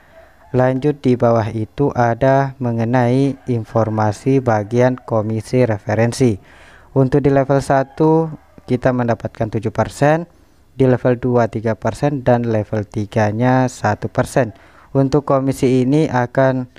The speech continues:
eh, semakin tinggi berdasarkan levelnya. Oke teman-teman, selanjutnya di bawahnya ada link referensi yang bisa teman-teman copy dan bagikan ke grup sosial media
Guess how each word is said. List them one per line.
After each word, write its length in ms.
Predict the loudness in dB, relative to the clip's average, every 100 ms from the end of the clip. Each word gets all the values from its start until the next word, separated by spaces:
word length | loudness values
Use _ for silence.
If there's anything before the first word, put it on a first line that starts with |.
| -20 -14 -2
eh, 160 | 0
semakin 480 | 2 0 -2 -2 -4
tinggi 400 | -2 -2 0 0
berdasarkan 960 | 0 0 0 0 -2 -2 -4 0 0 0
levelnya. 640 | -2 -2 0 2 2 0 -4 -20 -20 -6
Oke 240 | -2 0 0
teman-teman, 480 | 0 0 0 -2
selanjutnya 640 | -2 0 0 -2 -4 -2 0
di 320 | 2 0 0
bawahnya 560 | 0 0 0 0 0 0
ada 720 | 0 -2 0 2 2 0 -4 _ -20 -16 0
link 240 | 2 2 2
referensi 720 | 0 2 0 0 0 0 2
yang 160 | 2
bisa 320 | -2 -4 -4 -2
teman-teman 480 | -2 -2 -2 -2
copy 480 | -2 -4 0 2 2
dan 320 | 2 0 0
bagikan 640 | -2 -4 -4 -8 0 0 0
ke 320 | -2 -2 -2
grup 160 | -6 -8
sosial 400 | -6 -2 -2 -2
media 480 | -2 2 2 2